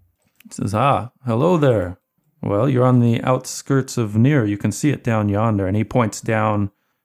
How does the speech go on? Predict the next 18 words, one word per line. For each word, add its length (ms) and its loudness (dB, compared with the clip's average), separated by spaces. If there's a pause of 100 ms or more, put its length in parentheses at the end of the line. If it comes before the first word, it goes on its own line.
where 140 -2
you 100 0
see 200 -2
this 200 -2
rib-, 400 -4 (120)
uh, 80 -4
this 260 -4
ribbon 540 0 (420)
of 220 -6
blue 200 2
water 640 0 (400)
in 280 -2
the, 200 -2
uh, 220 -4 (340)
center 340 -4
of 80 -6
this 160 -8
valley. 500 -4